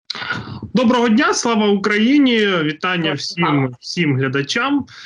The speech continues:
Speaker 1: А, насправді, дійсно, це дуже потужний сигнал. Це, в принципі, демонстрація того, що Сполучені Штати Америки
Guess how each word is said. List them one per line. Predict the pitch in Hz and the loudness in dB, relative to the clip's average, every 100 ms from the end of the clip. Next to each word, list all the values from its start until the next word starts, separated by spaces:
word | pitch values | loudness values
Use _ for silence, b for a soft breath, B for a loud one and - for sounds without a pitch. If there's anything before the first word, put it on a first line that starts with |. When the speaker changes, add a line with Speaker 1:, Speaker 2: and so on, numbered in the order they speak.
| B B B B - | B B B B -6
Speaker 1:
А, | 143 139 | -2 -2
насправді, | 147 202 - 277 339 269 | 0 -2 -2 0 0 2
дійсно, | 208 185 269 - 214 185 | 2 2 0 0 0 2
це | 196 | 0
дуже | 180 143 208 190 180 | 0 2 2 2 0
потужний | 180 160 180 151 156 143 | -2 -2 0 0 0 -2
сигнал. | 127 156 196 262 359 370 | -2 0 2 2 2 0
Це, | 202 | -2
в | 175 | -4
принципі, | - 214 180 190 180 | 0 0 2 0 -2
демонстрація | 151 180 185 180 180 151 127 139 | 0 2 2 0 -2 -2 -2 -2
того, | 131 156 190 320 | -2 0 2 2
що | 359 196 | 2 -2
Сполучені | 175 190 202 175 165 151 | 0 2 2 2 0 0
Штати | - 156 139 135 | 0 -4 -2 -2
Америки | 131 139 131 123 127 123 113 | 0 2 0 -2 -2 -2 -2